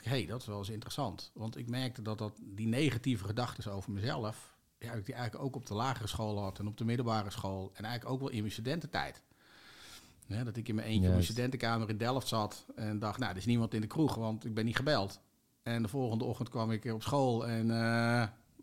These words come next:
Speaker 1: was iedereen in de kroeg geweest.
Speaker 2: Right.
Speaker 1: Dus toen ging ik heel erg denken, "Hey, dit ligt aan mij." Dus toen ben ik P R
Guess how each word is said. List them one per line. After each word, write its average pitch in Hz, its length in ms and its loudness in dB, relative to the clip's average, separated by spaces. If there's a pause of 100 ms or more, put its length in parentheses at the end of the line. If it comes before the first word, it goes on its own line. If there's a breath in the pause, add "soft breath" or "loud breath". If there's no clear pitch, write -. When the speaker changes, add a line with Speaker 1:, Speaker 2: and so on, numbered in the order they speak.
(100)
Speaker 1:
was 123 180 2
iedereen 135 260 6
in 131 80 6
de 127 60 0
kroeg 175 220 6
geweest. 104 520 0
Speaker 2:
Right. 104 440 4
Speaker 1:
Dus 120 80 -2
toen - 80 -6
ging 139 120 -2
ik 135 60 0
heel 139 100 -2
erg 110 100 -2
denken, 110 240 -4
"Hey, 143 100 -6
dit 98 120 -6
ligt 101 200 -8
aan 101 60 -6
mij." 104 320 -8 (640 loud breath)
Dus 110 160 -4
toen 156 80 -2
ben 143 120 4
ik 139 100 0
P - 40 0
R - 20 4